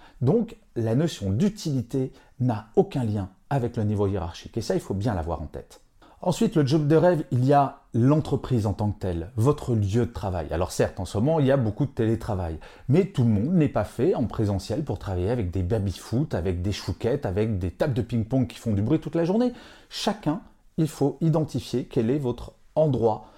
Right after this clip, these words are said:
de travail idéal. Et en fait, quand vous mélangez tous ces critères,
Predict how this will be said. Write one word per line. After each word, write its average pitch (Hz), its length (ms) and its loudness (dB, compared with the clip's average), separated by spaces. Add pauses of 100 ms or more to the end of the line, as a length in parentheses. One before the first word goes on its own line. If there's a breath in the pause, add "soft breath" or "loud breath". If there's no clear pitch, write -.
(200 loud breath)
de 147 80 2
travail 98 400 -2 (300 soft breath)
idéal. 92 480 0 (340 loud breath)
Et 170 80 4
en 185 80 4
fait, 233 320 0
quand 247 100 2
vous 254 140 4
mélangez 208 460 4
tous 233 260 0
ces - 160 0
critères, - 560 -4